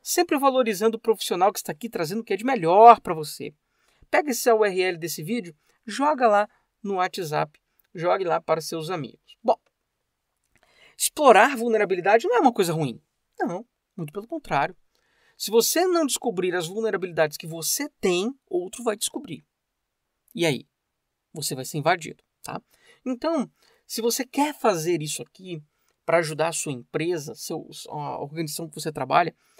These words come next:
você tem que oficialmente pedir para seu superior se você pode ou não explorar vulnerabilidades utilizando o Google Hacking, tá? Beleza.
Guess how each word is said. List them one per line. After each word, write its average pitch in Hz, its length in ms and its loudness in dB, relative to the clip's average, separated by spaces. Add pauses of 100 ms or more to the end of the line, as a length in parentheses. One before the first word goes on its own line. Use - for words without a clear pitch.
(240)
você 190 240 -2
tem 247 100 -4
que 233 140 -6
oficialmente 240 1160 0
pedir 175 680 -10 (400)
para 160 200 8
seu 156 200 -6
superior 202 840 0 (760)
se - 140 -14
você 160 240 -6
pode 202 680 4 (120)
ou 202 180 2
não 175 360 -6 (540)
explorar 170 640 2
vulnerabilidades 170 1160 -2 (240)
utilizando 165 600 -8
o 151 40 -10
Google 160 440 -2
Hacking, - 520 -10 (120)
tá? 147 240 -8 (840)
Beleza. - 360 -12